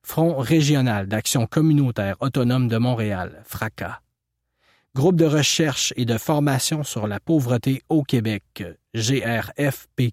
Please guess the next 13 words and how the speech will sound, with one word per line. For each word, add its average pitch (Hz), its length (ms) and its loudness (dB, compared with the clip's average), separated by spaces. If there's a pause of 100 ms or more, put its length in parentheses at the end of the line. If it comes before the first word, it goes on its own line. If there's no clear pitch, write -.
Q. - 380 -10 (640)
Mouvement 156 540 4 (100)
P 156 160 2
H 147 320 -2
A 123 240 -2
S. 117 400 -6 (520)
Programme 135 480 0
international 139 840 0
d'éducation 123 680 -2
à 98 40 -4
la 95 120 -6
citoyenneté 120 720 -2
démocratique, 120 920 -4